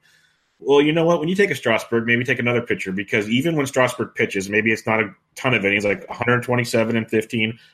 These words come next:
one forty-seven and sixteen, he had a hundred and thirty last year. But no matter what, his E R A is always great. His K per nine is phenomenal.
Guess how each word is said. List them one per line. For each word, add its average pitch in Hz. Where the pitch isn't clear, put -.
one 110
forty-seven 117
and 110
sixteen, 107
he 95
had 95
a -
hundred 120
and 117
thirty 107
last 113
year. 98
But 123
no 123
matter 156
what, 117
his 107
E 131
R 135
A 123
is 117
always 107
great. 95
His 104
K 139
per 135
nine 120
is 110
phenomenal. 104